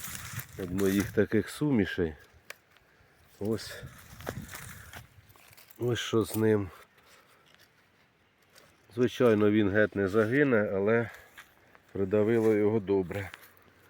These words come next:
Ну, тепер дивимося, полтавська золотиста більш китицю викидало. Біла альтанка де-не-де.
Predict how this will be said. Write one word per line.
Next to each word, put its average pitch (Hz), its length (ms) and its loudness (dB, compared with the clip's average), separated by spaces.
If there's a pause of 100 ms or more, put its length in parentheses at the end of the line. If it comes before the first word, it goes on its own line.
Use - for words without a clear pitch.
(1700)
Ну, 143 100 -4
тепер 127 360 6
дивимося, 117 380 8
полтавська 113 640 6
золотиста 110 680 4
більш 113 280 0
китицю 95 540 4
викидало. 95 640 6 (1300)
Біла 110 400 10
альтанка 110 560 8
де-не-де. 90 680 6